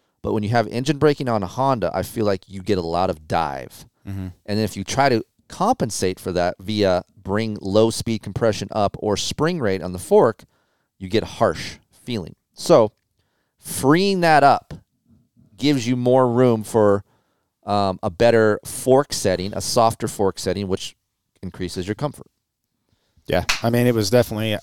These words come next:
Speaker 2: I was riding that bike towards the end of the day, <clears throat> and the Vet National last year, that last moto is like a bomb went off,
Speaker 1: Mm.
Speaker 2: and trying to fight that
Speaker 1: Yeah, it's
Speaker 2: bike,
Speaker 1: gnarly.
Speaker 2: it, it's, was not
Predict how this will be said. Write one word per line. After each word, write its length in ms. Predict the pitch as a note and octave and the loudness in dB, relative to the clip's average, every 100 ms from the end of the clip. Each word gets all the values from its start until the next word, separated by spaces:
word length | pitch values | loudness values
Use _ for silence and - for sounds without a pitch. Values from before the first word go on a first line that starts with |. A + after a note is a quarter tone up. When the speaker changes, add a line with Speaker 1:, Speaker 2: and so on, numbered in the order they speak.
| - | 0
Speaker 2:
I 80 | C3 | 2
was 120 | A#2+ | 4
riding 200 | A#2+ C3 | 4 4
that 160 | B2 A#2 | 2 2
bike 300 | A#2+ A#2+ - | 2 0 -2
towards 200 | - A2+ | -4 -2
the 60 | A2+ | -2
end 80 | |
of 60 | A#2 | -2
the 60 | G#2 | 0
day, 340 | A2+ A#2+ A#2 _ _ _ _ _ - - | 2 2 0 _ _ _ _ _ -20 -20
<clears throat> 540 | - - _ _ _ - | -20 -20 _ _ _ -10
and 360 | C3 C3 C#3+ | -6 -4 0
the 60 | B2+ | 4
Vet 160 | C3+ C#3 | 4 4
National 340 | C3+ A#2+ A2+ | 2 2 0
last 300 | A#2 B2+ - | 2 0 0
year, 80 | A#2+ | 0
that 160 | A2 | 2
last 240 | A2+ A2 - | 2 0 2
moto 280 | A#2+ A#2+ G#2+ | 2 4 4
is 200 | G#2+ G#2 | 2 2
like 140 | G2 | 0
a 40 | F#2+ | 0
bomb 320 | F#2+ G#2+ B2 | 0 2 0
went 120 | G2+ | -2
off, 400 | E2 F2 - - F#2 | -6 -6 -10 -14 -10
Speaker 1:
Mm. 380 | G2+ G2+ F2+ D#2 | -6 -6 -6 -6
Speaker 2:
and 120 | A2+ | 0
trying 200 | C3+ A2+ | 0 0
to 60 | |
fight 320 | G2+ B2+ D3 - | 2 4 4 4
that 100 | E2+ | 0
Speaker 1:
Yeah, 80 | |
it's 40 | F2 | 2
Speaker 2:
bike, 320 | A#2 F#2+ - | 2 0 -4
Speaker 1:
gnarly. 300 | E2+ E2 D#2 - | -8 -8 -8 -4
Speaker 2:
it, 240 | C3 B2 - _ _ _ | 4 4 2 _ _ _
it's, 440 | C#3 B2 - - - _ _ | 0 0 -2 -4 -8 _ _
was 280 | A#2+ B2 A#2+ | 0 0 4
not 340 | B2+ B2 - | 4 4 0